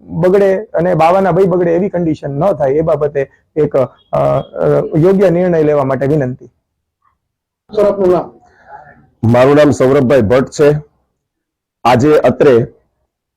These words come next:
Speaker 3: જે વિદ્યાર્થીના વાલીઓ ભેગા થયા છીએ, એ મુદ્દો ખાસ સરકારે વિચારવા યોગ્ય છે અને એના આધારે ચિંતન કરીને વિદ્યાર્થીઓને રાહત મળે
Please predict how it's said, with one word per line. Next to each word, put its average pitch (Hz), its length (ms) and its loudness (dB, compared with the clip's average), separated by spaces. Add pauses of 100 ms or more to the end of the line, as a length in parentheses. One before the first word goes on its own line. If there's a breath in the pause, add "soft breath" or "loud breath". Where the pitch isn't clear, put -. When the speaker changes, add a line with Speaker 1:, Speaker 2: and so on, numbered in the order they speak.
(140)
Speaker 3:
જે 151 520 2 (600)
વિદ્યાર્થીના 139 600 -10
વાલીઓ 139 440 -8
ભેગા 117 380 -10
થયા 151 260 -8
છીએ, 87 360 -14 (1300)
એ 156 80 -8
મુદ્દો 135 640 -10 (680)
ખાસ 156 400 -8
સરકારે 139 380 -4
વિચારવા 151 400 -4
યોગ્ય 156 360 -4
છે 156 260 -4 (880)
અને 160 180 -4 (880)
એના 185 140 -2
આધારે 147 540 -4 (580)
ચિંતન 160 380 -4
કરીને 139 480 -6 (380)
વિદ્યાર્થીઓને 156 640 -4
રાહત 131 360 -4
મળે 123 440 -4